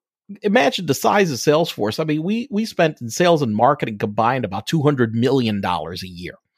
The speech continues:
just in sales and marketing people alone. Um, yeah, I, I mean, it, it, it is, it is a very large organization. And, you know, I, I, I mean, I remember that, you know, when I was, like, with the, uh,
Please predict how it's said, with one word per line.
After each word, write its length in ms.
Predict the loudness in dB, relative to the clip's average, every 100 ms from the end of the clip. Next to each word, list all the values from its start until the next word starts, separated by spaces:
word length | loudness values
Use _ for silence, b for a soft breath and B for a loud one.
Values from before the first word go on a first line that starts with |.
| b b b
just 220 | -2 0 -2
in 100 | -2
sales 360 | 4 4 4
and 120 | 0
marketing 460 | 2 2 0 -4 -6
people 380 | -6 -6 -8 -10
alone. 440 | -10 -10 -10 -14 _ _ b b b b
Um, 540 | -8 -6 -8 -12 -16 _ _ -10
yeah, 160 | -10 -10
I, 280 | -10 -8 -2
I 40 | -2
mean, 260 | -2 -2
it, 220 | -2 -4
it, 180 | -4 -4
it 280 | -2 -4 -2
is, 220 | -4 -4
it 120 | -8 -8
is 320 | -10 -8 -6
a 60 | -4
very 400 | 2 2 2 0
large 540 | 0 4 4 4 0
organization. 840 | -8 -10 -16 -16 -16 -16 -18 -20 -20 B B B B
And, 140 | 0 0
you 100 | 0
know, 180 | -4 -2
I, 120 | -2
I, 240 | 0 0 2
I 20 |
mean, 140 | 2 2
I 60 |
remember 300 | 2 2 4
that, 200 | 4 2 -2 -8
you 120 | -4
know, 380 | -4 -6 _ -20 -14
when 180 | -2 2
I 100 | 4
was, 320 | 4 2 0
like, 220 | 0 0 0
with 220 | -2 -2
the, 300 | -4 -2 -2
uh, 140 | -4